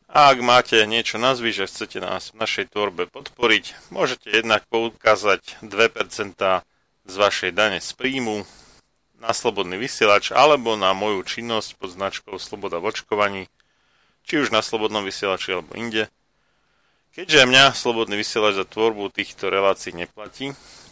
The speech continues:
a jednak môžete bankovým prevodom poukázať ľubovoľnú sumu na podporu Slobodného vysielača alebo mojej činnosti. Podrobnosti nájdete na internetových stránkach w w w bodka slobodnyvysielac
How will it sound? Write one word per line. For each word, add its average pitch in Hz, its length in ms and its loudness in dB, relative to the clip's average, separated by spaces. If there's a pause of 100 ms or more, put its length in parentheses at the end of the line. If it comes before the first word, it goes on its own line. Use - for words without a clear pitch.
(600)
a 160 160 0
jednak 135 360 6
môžete 110 400 -2
bankovým 107 520 2
prevodom 110 580 4 (160)
poukázať 113 480 -4
ľubovoľnú 123 540 0
sumu 123 360 -4
na 101 140 -2
podporu 98 400 -8
Slobodného 101 500 -4
vysielača 98 600 0
alebo 95 240 0
mojej 90 400 -8
činnosti. 98 460 -10 (760)
Podrobnosti 160 680 0
nájdete 107 420 2
na 101 200 2
internetových 101 640 -4
stránkach 110 800 2
w 104 100 -6
w 113 200 4 (200)
w 90 100 -6 (380)
bodka 107 540 0
slobodnyvysielac 95 1080 -8